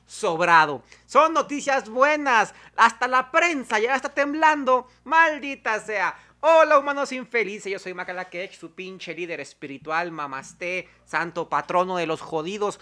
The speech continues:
sultán de Jalisco. Suscríbete a este canal porque el silencio nos está matando. Suscríbete, dale like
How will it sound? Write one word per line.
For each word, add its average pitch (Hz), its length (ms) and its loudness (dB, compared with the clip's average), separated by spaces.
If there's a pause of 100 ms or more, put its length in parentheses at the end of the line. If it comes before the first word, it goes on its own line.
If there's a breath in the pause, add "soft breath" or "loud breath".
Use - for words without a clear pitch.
sultán 269 480 2
de 269 100 2
Jalisco. 262 520 0
Suscríbete 247 500 -8
a - 20 -6
este - 220 -12
canal 214 340 -6
porque 196 260 -8
el 175 120 -8
silencio 196 320 -6
nos 190 100 -8
está 170 220 -4
matando. 185 520 -2 (120)
Suscríbete, 220 680 -2 (140 soft breath)
dale 214 160 -2
like 202 360 2